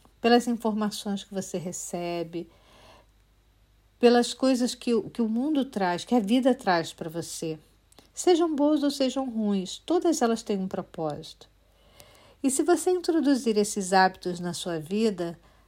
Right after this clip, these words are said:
você vai ver o, o quanto você vai mudar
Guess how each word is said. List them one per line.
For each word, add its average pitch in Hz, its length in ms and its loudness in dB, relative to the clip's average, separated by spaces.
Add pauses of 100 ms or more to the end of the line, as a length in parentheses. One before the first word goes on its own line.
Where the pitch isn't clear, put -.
(120)
você 202 300 0
vai 208 220 2
ver 220 240 2
o, 226 100 -2 (220)
o 226 80 -2
quanto 302 640 0
você 214 380 -2
vai 233 240 2
mudar 233 840 0